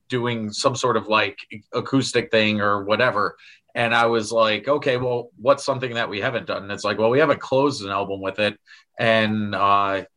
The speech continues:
I kinda, I did a lot of, uh, acoustic writing just in general, like, during the, the pandemic.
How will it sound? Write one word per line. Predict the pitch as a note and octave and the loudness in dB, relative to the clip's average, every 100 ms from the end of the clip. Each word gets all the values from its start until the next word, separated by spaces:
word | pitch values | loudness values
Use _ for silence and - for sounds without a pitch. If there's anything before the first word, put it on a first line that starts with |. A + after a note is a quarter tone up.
| _ _ _ - | _ _ _ -8
I | - B2+ | -4 -2
kinda, | B2+ D3+ D#3 C#3+ | 0 0 2 2
I | E3+ G#3+ | 2 4
did | G#3 | 2
a | G3+ | 4
lot | C3 C3+ | 4 4
of, | D#3+ B2 | 4 0
uh, | A#2+ A2 G#2 | 2 2 0
acoustic | A2+ - G#3 D3+ G2+ | -8 -10 -10 -8 -2
writing | A2+ G#2+ G#2 | 0 0 -4
just | A#2+ - | -8 -8
in | G#2+ | -6
general, | G2+ A2+ A#2 G2+ F#2+ | 0 2 2 2 2
like, | G2 - | 2 0
during | A2 A2+ G#2 G2 G2 - | -2 -2 -6 -14 -14 -8
the, | A2+ - | -8 -6
the | A2 | -4
pandemic. | A2 G#2+ G2+ F#2+ G2 - | -2 0 0 0 0 -4